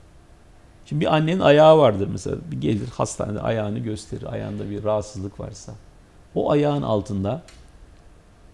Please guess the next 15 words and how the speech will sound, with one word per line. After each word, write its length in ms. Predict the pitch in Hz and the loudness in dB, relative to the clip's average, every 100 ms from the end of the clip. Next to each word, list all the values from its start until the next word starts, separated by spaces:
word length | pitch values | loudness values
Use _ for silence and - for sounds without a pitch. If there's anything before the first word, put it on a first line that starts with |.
| - - | -20 -8
doktorun 460 | 104 - 139 151 127 | -8 -6 -6 -4 -2
bile 160 | 113 | -2
görmediği 600 | 98 98 95 92 90 110 | -2 -2 -2 -4 -4 -6
ama 180 | 104 117 | -6 -4
evladın 580 | 107 107 107 110 110 117 | -2 -2 2 0 0 -2
görmesi 440 | 104 104 98 95 104 | -2 -2 -4 -6 -4
gereken, 400 | 98 90 - 123 - - - _ - - - | -4 -4 -6 -10 -14 -20 -20 _ -20 -18 -2
doktorun 460 | 110 110 127 139 143 | -2 0 0 0 0
kendi 320 | 127 120 135 | -2 -2 0
annesinde 760 | 131 120 113 - 120 123 127 - - - - - | 0 0 -2 -4 -4 -4 -4 -8 -16 -20 -20 -18
göreceği 800 | 95 101 107 117 101 113 135 165 - - - _ - _ - | -6 0 0 0 -2 -2 -2 -4 -10 -20 -20 _ -20 _ -12
bir 200 | 101 107 | -8 -6
cennet 540 | 92 92 92 87 87 - | -4 -4 -2 -4 -6 -12
vardır. 400 | - - - - - - - - _ - - - | -20 -18 -18 -18 -18 -20 -20 -20 _ -20 -20 -12
<laughs> 300 | 139 - - | -12 -10 -10